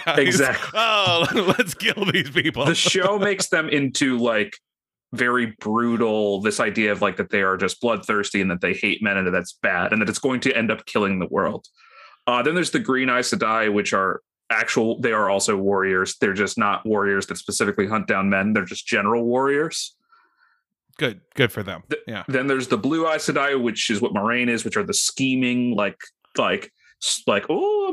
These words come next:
Speaker 2: I'm, I'm, I'm, I'm gonna be scheming. I'm gonna be scheming."
Speaker 1: Re-, also really nice that they still keep the color codes the entire time.
Speaker 2: Yep.
Speaker 1: You know, like,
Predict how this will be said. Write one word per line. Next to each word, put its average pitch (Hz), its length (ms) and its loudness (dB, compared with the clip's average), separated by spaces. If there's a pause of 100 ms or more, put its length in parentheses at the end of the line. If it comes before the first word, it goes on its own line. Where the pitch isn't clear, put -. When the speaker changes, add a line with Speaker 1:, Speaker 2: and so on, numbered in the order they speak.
Speaker 2:
I'm, - 0 -
I'm, 143 280 0
I'm, 131 300 0
I'm 143 220 0
gonna 156 160 0
be 190 80 -2
scheming. 262 520 -2 (260)
I'm 120 180 -2
gonna 139 160 0
be 185 80 -2
scheming." 311 460 -2 (100)
Speaker 1:
Re-, - 0 - (720)
also 143 280 2
really 135 280 4
nice 120 240 0
that 117 120 -8
they 110 120 -2
still 120 240 -2
keep 120 240 -6
the 107 100 -8
color 107 320 -2
codes 87 580 -8
the 110 160 0
entire 95 360 -2
time. 101 280 -4
Speaker 2:
Yep. 147 220 0
Speaker 1:
You 120 140 0
know, 98 260 -2 (100)
like, 110 300 -4